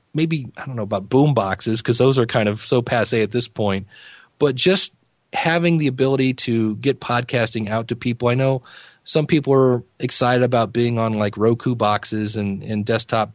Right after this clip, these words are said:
sets and things like that. And to me, I'm not sure how many people are listening to podcasts on those. Maybe they're watching on that. But to me,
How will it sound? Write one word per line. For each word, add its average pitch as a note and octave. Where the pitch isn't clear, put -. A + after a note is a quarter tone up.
sets G#2+
and G2+
things A2+
like G2+
that. G#2
And C#3
to F3+
me, G#3
I'm F#3
not E3
sure D#3+
how D#3
many C#3+
people B2
are G#2+
listening C3+
to -
podcasts G#2
on F#2+
those. G2
Maybe B2
they're G2+
watching G#2+
on F#2
that. F#2+
But -
to C#3
me, D#3